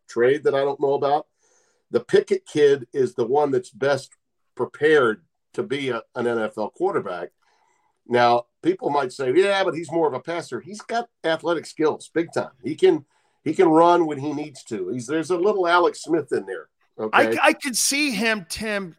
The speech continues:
Speaker 2: landing in Seattle at nine because
Speaker 1: Yeah.
Speaker 2: they made that trade with Denver. They obviously just, uh, let loose of Russell Wilson. So,
Speaker 1: Mm-hmm.
Speaker 2: you know, they're gonna be in need.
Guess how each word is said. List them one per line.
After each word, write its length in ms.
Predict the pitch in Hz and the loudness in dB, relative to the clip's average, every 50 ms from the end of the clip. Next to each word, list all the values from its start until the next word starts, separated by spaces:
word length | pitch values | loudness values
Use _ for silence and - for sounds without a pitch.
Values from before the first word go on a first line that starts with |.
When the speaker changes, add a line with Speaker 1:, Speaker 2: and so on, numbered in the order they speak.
| _ - | _ -10
Speaker 2:
landing 480 | 156 196 208 226 233 226 214 196 180 | -6 -4 -4 -4 -4 -6 -6 -6 -6
in 100 | 170 160 | -8 -8
Seattle 600 | 160 - - 165 156 156 160 165 170 160 151 139 131 | -8 -8 -8 -6 -4 -2 -2 -2 -2 -4 -6 -8 -10
at 160 | 123 _ - | -12 _ -14
nine 640 | 143 143 156 160 165 160 147 135 120 117 117 123 120 | -10 -6 -4 -2 -2 -2 -2 -4 -6 -12 -16 -18 -18
because 320 | 139 135 - - - 127 | -20 -16 -10 -4 0 2
Speaker 1:
Yeah. 180 | 135 131 123 127 | 2 2 2 2
Speaker 2:
they 140 | 170 185 | 0 -2
made 320 | 196 185 190 196 202 170 139 | -4 -4 -6 -8 -8 -6 -4
that 240 | 185 180 175 170 - | -2 -2 -2 -4 -6
trade 420 | - - 190 190 202 202 175 147 | -10 -8 -8 -6 -6 -6 -8 -8
with 200 | 156 147 123 - | -10 -10 -8 -6
Denver. 440 | - 165 170 185 180 143 156 147 147 | -4 -4 -4 -4 -6 -6 -6 -6 -6
They 180 | 143 147 147 | -6 -6 -4
obviously 600 | 151 156 165 175 165 185 180 156 - - 180 170 160 | -2 -2 -2 -2 -4 -8 -10 -12 -12 -10 -10 -10 -10
just, 380 | 135 - 170 165 156 156 - - _ _ _ _ _ _ _ _ _ _ _ - | -8 -6 -4 -4 -4 -6 -10 -18 _ _ _ _ _ _ _ _ _ _ _ -4
uh, 280 | 131 147 147 147 143 139 139 | -2 -2 0 0 -2 -2 0
let 240 | 165 180 180 - 170 | -2 -2 -2 -2 -4
loose 300 | 180 190 208 - - - | -4 -4 -4 -6 -8 -10
of 160 | 151 117 123 | -10 -6 -4
Russell 400 | 165 170 170 - - 160 135 131 | -4 -4 -4 -6 -10 -12 -10 -6
Wilson. 460 | 151 170 185 165 - - 143 131 131 | -4 -4 -4 -6 -8 -12 -12 -12 -12
So, 460 | 127 - - 151 139 139 139 135 131 - | -12 -10 -6 -6 -4 -4 -6 -8 -8 -6
Speaker 1:
Mm-hmm. 320 | 113 117 113 104 117 113 120 127 _ - | -4 -4 -2 -2 -2 -2 -2 -4 _ -4
Speaker 2:
you 60 | 175 | 0
know, 240 | 180 175 185 190 165 | 2 2 0 0 -2
they're 160 | 135 185 214 226 | 0 0 0 2
gonna 220 | 190 240 233 233 | 0 -2 -4 -4
be 160 | 165 208 214 | -4 -4 -4
in 60 | 214 208 | -4 -4
need. 180 | 196 202 196 | -6 -8 -8